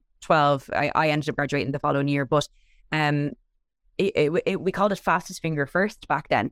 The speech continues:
because if you were a casual sub, it meant that you got a generic S M S to your phone, those were the days,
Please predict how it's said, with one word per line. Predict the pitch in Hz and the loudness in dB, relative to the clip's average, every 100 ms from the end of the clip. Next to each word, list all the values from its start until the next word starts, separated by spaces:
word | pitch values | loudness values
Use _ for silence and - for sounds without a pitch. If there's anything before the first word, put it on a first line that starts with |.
| _ | _
because | - 185 151 151 - _ _ _ | -6 -2 0 0 -4 _ _ _
if | 175 | -8
you | 196 226 | -2 0
were | 208 | 0
a | |
casual | 180 175 170 156 | 0 -2 -2 -2
sub, | 151 170 143 139 | 0 2 2 0
it | 160 | -4
meant | 160 156 | -4 -4
that | |
you | 160 | -4
got | 156 151 | -2 -2
a | |
generic | 147 - 170 196 - | -4 -2 0 0 -2
S | 165 170 | -6 -4
M | 160 | -4
S | 165 - | -4 -4
to | - | -2
your | |
phone, | 147 151 143 147 | 0 0 0 0
those | 156 156 | 0 0
were | |
the | 147 | -2
days, | 139 151 | -2 -2